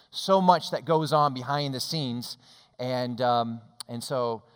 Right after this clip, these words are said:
um, I thank you for that. It's obviously, uh, something that you're doing for the Lord, but it's also a great investment in the lives of people. And my life has been impacted by,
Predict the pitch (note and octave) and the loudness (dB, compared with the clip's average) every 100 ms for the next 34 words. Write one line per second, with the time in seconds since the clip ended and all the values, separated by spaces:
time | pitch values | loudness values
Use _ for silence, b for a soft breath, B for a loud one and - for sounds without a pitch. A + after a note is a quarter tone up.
0 | b - G2 F#2+ - D#3 F#3 E3+ D3+ A#2+ | b -8 -8 -8 0 2 2 -2 -4 -10
1 | - A2+ G#2 G2 A2 - B2+ C#3 C#3 - | -10 -4 -4 -6 -10 0 0 0 -4 -4
2 | C3 A#2+ A2+ b b - A#2 A2+ - - | -4 -4 -8 b b -6 -2 -2 -4 -4
3 | D3 C#3 C3 A2 B2 C3 C#3 C#3+ C3+ - | -4 -4 -6 -6 -6 -6 -4 -4 -4 -6
4 | C3+ B2 C3 D3 D3+ A#2 B2+ - C#3 - | -4 0 2 2 2 0 -2 -2 -12 2
5 | C#3 D3 C3+ A2+ G#2 A2+ D3 C#3 A#2+ B2 | 2 2 -4 -6 -8 -4 -2 -2 -2 -2
6 | - B2+ A2+ G2+ G2+ G#2+ G#2+ G2+ _ A#2 | -2 -8 -6 -6 -6 -6 -8 -14 _ -14
7 | G#2 - - A2+ G#2+ G2+ - b b - | -12 -16 -16 -10 -8 -8 -12 b b 0
8 | D#3 F#3 D#3 D3+ D3+ - C#3+ C#3 D3 C3+ | 2 6 6 4 -4 -4 -6 -4 -4 0
9 | A2+ - - A#2 A2 | -2 -4 -4 -2 -2